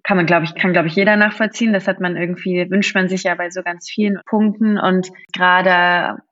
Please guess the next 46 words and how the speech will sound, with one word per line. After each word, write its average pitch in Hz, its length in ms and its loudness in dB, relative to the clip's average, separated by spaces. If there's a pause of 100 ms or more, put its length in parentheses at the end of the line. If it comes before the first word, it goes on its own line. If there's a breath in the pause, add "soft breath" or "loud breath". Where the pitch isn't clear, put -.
da 175 220 4
spielt - 380 -8
auch 175 300 -2
vielleicht 180 380 -4
dann 180 120 -8
auch 180 140 -4
so 180 160 -10
dieses, 170 760 -4 (140)
so 190 180 2
die 180 120 4
Angst, 196 260 2
verantwortlich 233 680 0
zu 220 140 -10
sein, 214 420 0
jetzt 185 280 -4
bei 170 160 0
vielen 175 220 -8
Eltern. 190 400 -4
Ich - 180 -20 (200)
hole 185 120 0
jetzt 175 180 -2
mal 170 80 -6
kurz - 300 -12
die 170 240 -8 (140)
Eltern 190 280 0
schon 185 200 -2
mal 175 160 0
kurz 190 240 -2
mit 180 180 -4
rein, 180 300 2 (440 loud breath)
ne, 208 160 2
die 190 120 2
sagen, 175 240 2
es 160 140 -2
muss 208 220 2
doch 202 120 0
hier, 196 160 2
da 180 100 4
muss 185 200 -2
ja 180 80 4
irgendwie 180 220 0
was 170 120 -2
Schlimmes 214 380 0
passiert 214 480 -6
sein 180 260 -2
oder 170 320 -4